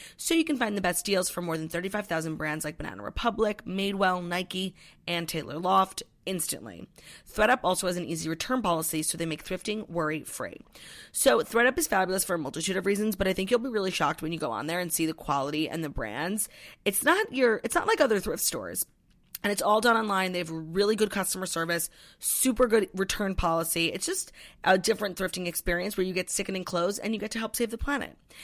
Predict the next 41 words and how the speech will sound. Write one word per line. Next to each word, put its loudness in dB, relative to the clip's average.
And 0
ThredUp 6
is 0
offering 2
a -2
deal 0
just -4
for -2
new -2
customers. -4
So -4
right -2
now, -2
if -8
you -4
go 2
to 2
thredup 0
dot 0
com, -4
you -4
can -2
get 4
up -2
to -4
an -2
additional -4
fifty -8
percent -4
off -2
plus 0
free -2
shipping 0
on 2
your -2
first -2
order. -4
So -2
that's 0
an -2
addic-, -2